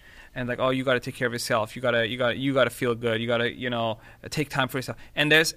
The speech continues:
uh, there's a component, of course, that has to do with health, that you need to make sure, you know, we believe in rest and the Sabbath and all these things. But, um,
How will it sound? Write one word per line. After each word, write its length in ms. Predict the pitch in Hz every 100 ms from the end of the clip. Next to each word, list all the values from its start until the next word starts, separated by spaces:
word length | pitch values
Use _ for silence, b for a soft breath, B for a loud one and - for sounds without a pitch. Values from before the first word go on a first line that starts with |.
| -
uh, 80 | - -
there's 160 | 165 214
a 40 |
component, 440 | 226 170 - 139 123
of 80 | -
course, 280 | 131 117
that 100 | 117 110 -
has 220 | - 127
to 40 | 123
do 100 | 120
with 200 | 110 -
health, 440 | - 131 123 127
that 100 | 120
you 80 | 113
need 180 | 113 117
to 80 | 123
make 200 | 113 110
sure, 320 | - 113 117 117
you 80 |
know, 80 | 107
we 100 | 117
believe 280 | 135 131 123
in 120 | 127
rest 400 | 117 120 - -
and 160 | 127 113
the 100 | 120
Sabbath 380 | - 110 113 113
and 100 | 117
all 60 |
these 160 | 120 120
things. 180 | 131 - B B B B
But, 220 | 139 127 - - - -
um, 420 | 120 113 110